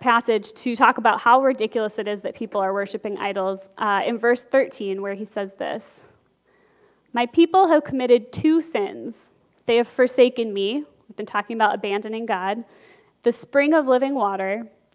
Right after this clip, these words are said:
and have dug their own cisterns, broken cisterns that cannot hold water." So God's switching metaphors here now on us. He's starting a new one, and he is describing himself as living water, uh, and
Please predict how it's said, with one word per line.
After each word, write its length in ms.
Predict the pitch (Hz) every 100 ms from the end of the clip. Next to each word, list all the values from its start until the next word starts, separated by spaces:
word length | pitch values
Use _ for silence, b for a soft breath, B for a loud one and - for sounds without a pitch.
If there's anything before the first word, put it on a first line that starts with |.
| -
and 120 | 240
have 200 | 233 208
dug 280 | 240 254 277
their 120 | 277
own 200 | 247 247
cisterns, 800 | - 208 - - - - 226 - _ _ _ _
broken 320 | 233 254 302
cisterns 540 | - 226 - 202 202
that 180 | 196 185
cannot 460 | - 202 202 190 -
hold 280 | - 196 202
water." 380 | 202 - 226 - _ _ _ _ _ _ b b b b b
So 120 | - 262
God's 260 | 277 269
switching 380 | - 330 330 339
metaphors 520 | 294 254 240 196 196
here 160 | 208 196
now 200 | 196 190
on 160 | 190 190
us. 200 | 202 -
He's 120 | 208
starting 280 | 202 214 262
a 60 |
new 180 | 254 233
one, 360 | 190 196 214 247 b b b
and 120 | - 262
he 120 | 294
is 120 | 285
describing 500 | 302 - 277 269 269
himself 920 | 254 254 240 - 349 370 233 220 220 -
as 240 | 226 226
living 480 | 226 226 233 269 320
water, 600 | 233 196 196 196 233 294 - _ _ _ -
uh, 40 |
and 720 | 214 208 202 190 226 214 214